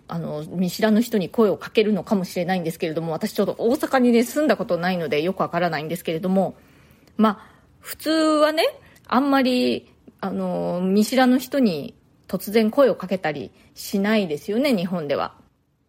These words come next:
まあね、そうなんですけれども、私は日本に一時帰国中なんかにもね、ちょっとつい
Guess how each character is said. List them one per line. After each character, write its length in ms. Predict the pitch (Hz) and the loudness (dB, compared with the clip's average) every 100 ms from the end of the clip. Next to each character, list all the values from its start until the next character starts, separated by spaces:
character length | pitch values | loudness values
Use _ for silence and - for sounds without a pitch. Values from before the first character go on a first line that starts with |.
| _ | _
ま 100 | 165 | -16
あ 40 | 160 | -16
ね、 100 | 156 | -10
そ 160 | - | -2
う 20 | 254 | -2
な 120 | 170 | -2
ん 20 | |
で 80 | - | -6
す 80 | - | -6
け 100 | 170 | -4
れ 100 | 170 | 0
ど 120 | 214 | 2
も、 380 | 262 196 - _ _ _ _ - | 4 2 -2 _ _ _ _ -14
私 260 | 214 - | -12 -4
は 80 | 196 | -2
日 200 | 180 185 | 0 -2
本 280 | 208 247 214 | 0 2 0
に 140 | 170 | -4
一 200 | 175 196 | -8 -6
時 120 | 196 | -6
帰 120 | 196 - | -6 0
国 160 | 214 - - | 0 0 -4
中 380 | 226 208 202 | 0 2 0
な 260 | 196 196 202 | -2 -4 -2
ん 80 | 214 | -2
か 120 | 165 | -4
に 100 | 151 | -8
も 100 | 139 | -10
ね、 160 | 139 - | -12 -12
ち 80 | - | -12
ょ 20 | |
っ 40 | - | -10
と 240 | 120 - _ _ | -12 -12 _ _
つ 200 | - 349 | 0 2
い 300 | 254 135 - | 2 0 -12